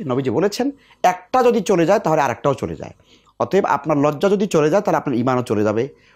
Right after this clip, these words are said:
অথবা আপনার ঈমান চলে গেলে লজ্জাও চলে যাবে। সুতরাং লজ্জা এবং ঈমান এই দুটো একেবারেই অঙ্গাঙ্গিভাবে জড়িত, এটা হাদিস দ্বারা প্রমাণিত হয়ে গেল। সুতরাং প্রিয় বন্ধুগণ,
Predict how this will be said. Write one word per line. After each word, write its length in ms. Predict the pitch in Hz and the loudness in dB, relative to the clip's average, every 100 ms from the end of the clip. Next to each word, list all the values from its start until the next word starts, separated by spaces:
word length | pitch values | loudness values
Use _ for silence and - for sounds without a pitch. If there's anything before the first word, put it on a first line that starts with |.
| - | -2
অথবা 260 | 262 233 | 0 2
আপনার 220 | 247 240 196 | 2 2 2
ঈমান 240 | 185 247 | 4 4
চলে 200 | 277 277 | 4 4
গেলে 260 | 294 311 415 - - - 120 | 4 4 0 -8 -20 -10 -2
লজ্জাও 420 | 123 127 175 302 | -2 2 2 2
চলে 200 | 302 285 | 2 2
যাবে। 240 | 269 294 339 _ - - - - | 2 0 -6 _ -20 -20 -18 -4
সুতরাং 580 | - 196 226 226 220 | -2 4 6 6 4
লজ্জা 460 | 190 180 175 160 269 | 4 2 2 2 4
এবং 340 | 226 190 196 | 4 2 2
ঈমান 280 | 156 160 185 | 2 4 2
এই 180 | 175 156 | 4 2
দুটো 300 | 131 202 240 | 2 0 2
একেবারেই 460 | 233 131 165 196 247 | 0 0 0 2 2
অঙ্গাঙ্গিভাবে 720 | 165 143 143 170 147 139 123 | 0 0 0 0 0 0 0
জড়িত, 340 | 120 127 127 | 0 0 2
এটা 280 | 214 - 135 | 0 0 -2
হাদিস 240 | 123 127 | -4 -4
দ্বারা 160 | 120 110 | -2 -2
প্রমাণিত 440 | - 135 202 - | 0 0 2 0
হয়ে 180 | 98 85 | -4 -4
গেল। 200 | 78 - - _ _ - - - | -8 -12 -18 _ _ -20 -20 -8
সুতরাং 380 | - 147 147 127 | -4 0 0 -2
প্রিয় 200 | 117 107 | -2 -2
বন্ধুগণ, 460 | 143 135 101 147 | -2 -2 -4 -6